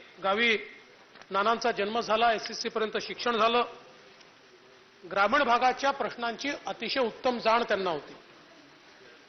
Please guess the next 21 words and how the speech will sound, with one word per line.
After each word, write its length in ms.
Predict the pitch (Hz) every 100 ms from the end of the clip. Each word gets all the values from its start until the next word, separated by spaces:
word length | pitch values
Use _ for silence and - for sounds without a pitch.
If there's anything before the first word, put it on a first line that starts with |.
| -
आणि 380 | 202 247 277 262 -
<clears throat> 0 | 302 302
विशेषतः 640 | 269 220 262 - 277 254 196 - - - - - - - - - 165
गाव 180 | 180 262
पातळीवर 580 | 277 247 254 254 262 277
राजकीय 500 | 247 185 202 226 254
आणि 240 | 269 254 262
सामाजिक 440 | 208 196 226 269
कार्यातनं 600 | - 220 233 233 226 170 - - - - - - - - - - - - -
पुढे 160 | 214 254
आलेलं 400 | 262 262 254 247
नेतृत्व 380 | 233 285 277
असल्यामुळे 520 | 277 262 247 196 165 139 - - - - - - - - -
पंढरपूर 500 | 208 233 262 277 294
तालुक्यातील 680 | 247 233 247 247 254 277
अनेक 440 | - 170 233 269 -
शैक्षणिक, 800 | - 214 - 247 254 254 - -
सामाजिक 560 | 202 190 220 226 247
आणि 140 | 233 240
सहकारी 440 | 196 190 220 233
संस्थांशी 600 | 226 196 - 226 220 190